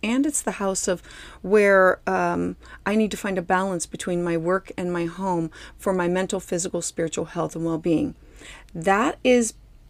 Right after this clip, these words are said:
lit up, and it is illuminating your twelfth house. Now, the twelfth house, the moon rules over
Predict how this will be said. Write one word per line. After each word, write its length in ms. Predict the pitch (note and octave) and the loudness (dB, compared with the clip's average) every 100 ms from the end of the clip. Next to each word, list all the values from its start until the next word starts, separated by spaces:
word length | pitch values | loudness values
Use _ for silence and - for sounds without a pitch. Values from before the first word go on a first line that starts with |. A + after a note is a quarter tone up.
| - | -6
lit 360 | F3 F#3+ C4+ | 0 4 6
up, 320 | G#3 E3+ - - - - | 6 0 -2 -12 -20 -10
and 220 | G3+ G3 - | -4 -2 2
it 140 | G#3+ | 2
is 160 | G3+ G3 | 4 2
illuminating 1120 | F#3+ F#3+ G#3+ C4+ F#4 G#4+ C#4 F3 D#3+ D#3 D#3+ - - | 0 0 6 8 8 8 8 6 4 4 2 -4 -2
your 100 | G#3+ | 0
twelfth 520 | A3 - A#3 A#3 - | 0 2 4 4 0
house. 520 | - - - - - - - - | -4 0 0 -2 -6 -8 -16 -6
Now, 120 | G#3 G#3 | -2 0
the 100 | A3 | 0
twelfth 440 | - C4 D4 - | 2 2 2 -2
house, 540 | - G#3 G3 G3 - - - | 0 4 4 4 -2 -8 -8
the 160 | F3+ G3+ | -4 -2
moon 560 | G3 A3 C4 C#4+ C#4+ - - - | 2 4 8 8 6 2 -16 -8
rules 560 | F3+ G#3+ A#3 A#3+ A3+ - | 0 2 4 4 0 0
over 600 | - G3+ F#3+ G3 G3 G3 | 2 2 2 2 4 2